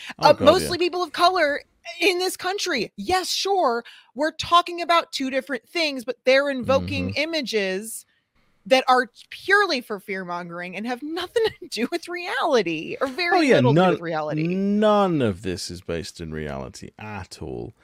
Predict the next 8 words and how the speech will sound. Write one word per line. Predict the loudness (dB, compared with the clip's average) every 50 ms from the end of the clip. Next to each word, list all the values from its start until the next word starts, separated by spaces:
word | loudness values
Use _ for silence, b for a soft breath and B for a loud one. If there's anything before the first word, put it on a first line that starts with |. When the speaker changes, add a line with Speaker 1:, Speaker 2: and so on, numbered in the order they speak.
| B B B
Speaker 2:
No. | -16 -14 -14 -12 -6 -2
Speaker 1:
Um, | 0 2 2 2 2 0 -2 -6 _ _ _ _ b b b b b b b b b b b b b _ _ _ _ _ _
I, | 0 0 2 0 -2
th-, | -2 -6 -10 -10
this | -10 -10 -10 -8 -8
is | -6 -6 -6
a |
complete, | -6 -6 -8 -8 -8 _ -16 -20 -10 -6 -4 -4 -4 -4 -8 _ -20 -20